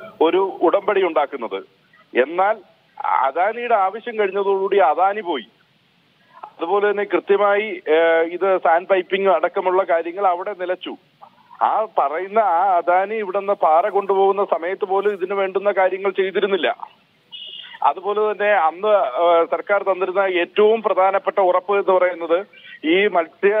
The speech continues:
ആ, ബന്ധനം നടത്തി തിരികെ എത്തുന്ന, പോർട്ടിലേക്ക് തിരികെ എത്തുന്ന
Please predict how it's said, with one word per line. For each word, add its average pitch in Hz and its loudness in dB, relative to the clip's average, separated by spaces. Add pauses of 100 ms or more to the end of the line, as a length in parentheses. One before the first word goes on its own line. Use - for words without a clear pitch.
(220)
ആ, 170 4
ബന്ധനം 185 0
നടത്തി 170 -2
തിരികെ 180 0
എത്തുന്ന, 180 2
പോർട്ടിലേക്ക് 190 0
തിരികെ 170 0
എത്തുന്ന 185 0